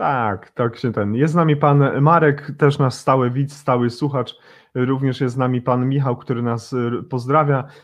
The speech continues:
Y, pojawił się już pan Wiktor Bros, który l-, również się wita z, y, z paniami, z dziewczynami. Ogląda bardzo ważny temat. Tak jest ładnie napisane przez, y, mm, y, Wiktora.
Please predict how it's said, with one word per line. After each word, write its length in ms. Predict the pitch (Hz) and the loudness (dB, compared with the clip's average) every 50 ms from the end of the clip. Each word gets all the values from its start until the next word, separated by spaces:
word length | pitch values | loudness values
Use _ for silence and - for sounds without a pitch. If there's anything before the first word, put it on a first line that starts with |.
| _ _ - | _ _ -4
Y, 180 | 123 123 123 | -2 -2 0
pojawił 380 | 123 - 151 175 185 165 165 160 | 0 2 2 2 4 2 2 0
się 140 | 143 - 151 | 0 0 2
już 200 | 143 139 139 143 | 2 2 0 0
pan 400 | - 139 131 127 123 107 - 127 | 0 0 0 0 0 -2 -2 -4
Wiktor 460 | 131 170 175 175 - 160 147 139 135 | -4 -4 -4 -2 2 4 4 4 4
Bros, 280 | 131 139 139 139 143 - | 2 2 0 0 0 -6
który 520 | - - - 135 131 131 127 127 123 - | -12 -6 -4 -2 0 2 2 2 0 0
l-, 220 | - 135 135 131 - - | -2 -4 -4 -4 -2 -2
również 640 | 151 147 165 185 175 156 156 151 143 143 143 - - _ _ _ _ _ | 0 0 2 0 0 0 0 0 0 -2 -4 -6 -18 _ _ _ _ _
się 240 | - - - 139 135 127 - | -10 -2 0 0 0 0 -2
wita 380 | 127 143 165 147 151 135 135 | -4 -4 -4 -2 0 -2 -2
z, 200 | 131 117 - 139 | -2 -4 -8 -10
y, 340 | 127 - 127 123 123 123 120 | -6 -4 -2 0 0 -2 -2
z 120 | 123 - - | -4 -6 -4
paniami, 420 | - 127 127 131 139 143 139 127 | -4 -2 0 0 0 0 0 0
z 40 | 120 | -2
dziewczynami. 680 | 120 131 - - - 135 135 131 135 135 131 127 127 - - _ - | -4 -6 -6 -4 -2 0 2 2 2 2 0 -2 -4 -6 -10 _ -2
Ogląda 500 | 147 139 143 156 156 147 139 135 131 123 | 0 2 4 4 2 2 2 2 0 2
bardzo 360 | 127 143 143 135 131 135 123 | 2 2 2 2 0 -4 -2
ważny 320 | 123 120 117 110 123 117 | 0 0 -2 -2 -4 -4
temat. 400 | 113 - 135 131 127 123 127 - | -2 -2 -2 0 0 -2 -4 -4
Tak 220 | - 143 139 139 139 | -2 -2 -2 -2 -4
jest 280 | 127 127 - _ _ _ _ _ _ - | -6 -6 -8 _ _ _ _ _ _ -4
ładnie 360 | 127 135 135 127 127 127 123 | -2 0 0 0 0 0 0
napisane 520 | 120 113 - 123 113 - 139 135 127 123 | 0 -2 -4 -6 -6 -4 -2 -2 -2 -2
przez, 340 | 120 - 131 117 - - - | -4 -6 -8 -10 -8 -6 -4
y, 40 | 127 123 117 120 117 - - | -2 0 0 0 -2 -4 -4
mm, 340 | 131 123 117 117 117 117 117 | -2 -2 0 0 2 2 2
y, 340 | 117 117 110 101 117 113 | 2 0 0 0 0 0
Wiktora. 580 | 110 120 123 - - - 151 147 139 131 123 - | 0 -2 -6 -4 0 2 4 4 4 2 0 -2